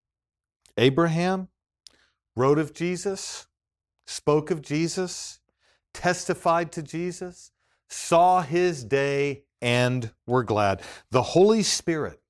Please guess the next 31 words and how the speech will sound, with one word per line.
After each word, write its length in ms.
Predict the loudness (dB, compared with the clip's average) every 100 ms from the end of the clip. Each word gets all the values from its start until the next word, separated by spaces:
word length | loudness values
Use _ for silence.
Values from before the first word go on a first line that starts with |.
| _ _ _ _ _ _ -20 -20 -20
through 680 | -4 2 4 4 2 -2 -6
the 80 | -10
prophetic 520 | -8 -6 0 2 2
scriptures 720 | 0 0 0 0 0 0 0
of 200 | -2 -4
the 180 | -2 -4
Old 260 | 0 0 0
Testament, 600 | 2 0 0 -4 -4 -6 -8 -18 -4
revealed 720 | -2 -2 2 6 8 6 2 -10 -6
the 100 | -6
coming 480 | -2 -2 0 -4
of 140 | -4 -6
Jesus 600 | -6 -4 -4 -4 -6 -6 -10
and 140 | -8
applied 680 | -8 -8 -4 -2 -2 -4 -6
the 100 | -8
benefits 720 | -2 -2 0 -2 0 0 0
of 200 | -2 -2
Jesus 600 | -2 -2 -2 0 0 0 -6 -18 _
to 220 | -14 -12 -2
all 420 | 2 4 4 2
that 160 | 0 -4
were 120 | -6
joined 500 | -6 -4 -4 -4 -8
to 100 | -12
him 400 | -10 -8 -6 -8
through 220 | -10 -14
sovereignly 680 | -10 -2 0 0 -4 -6 -8
gifted 520 | -6 -8 -6 -10 -8
Spirit-wrought 760 | -8 -4 -4 -4 -4 -4 -6
faith. 480 | -6 -6 -6 -10 -20